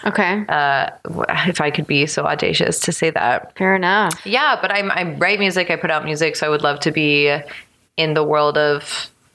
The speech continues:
Speaker 2: songship, being a performance artist. But I did
Speaker 1: Mm-hmm.
Speaker 2: move here to make a movie. I
Speaker 1: Mm-hmm.
Speaker 2: want, I have so many more movies in me that I want to write. I really want to make the one that is currently written. I would love to write for T V and film.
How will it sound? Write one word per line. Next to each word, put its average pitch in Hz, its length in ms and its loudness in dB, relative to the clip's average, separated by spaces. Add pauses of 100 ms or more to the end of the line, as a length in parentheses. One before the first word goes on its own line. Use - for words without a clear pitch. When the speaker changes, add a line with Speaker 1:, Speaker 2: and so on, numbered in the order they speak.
(2250)
Speaker 2:
songship, 151 560 0
being 147 160 2
a 147 40 0
performance 143 440 0
artist. 143 480 2 (220)
But 269 340 2
I 202 60 0
did 214 140 2
Speaker 1:
Mm-hmm. 226 60 0
Speaker 2:
move 247 140 0
here 226 100 4
to 208 60 2
make 202 120 0
a 208 40 4
movie. 156 440 4
I - 40 -4
Speaker 1:
Mm-hmm. 185 300 2
Speaker 2:
want, 170 320 2
I 165 40 2
have 170 140 0
so 175 240 0
many 175 160 2
more 165 160 2
movies 151 340 2
in 143 160 2
me 147 140 4
that 147 100 2
I 147 60 -2
want 143 200 0
to 160 80 0
write. 135 560 2 (460)
I 160 100 0
really 160 560 2
want 147 200 2
to 151 60 -4
make 143 160 0
the 151 80 2
one 143 160 4
that 135 120 2
is 156 140 0
currently 135 360 0
written. 139 500 2 (460)
I 175 60 2
would 185 120 0
love 175 140 2
to 196 120 0
write 185 100 2
for 196 80 2
T 185 160 -2
V 170 80 0
and 170 160 -4
film. 240 400 4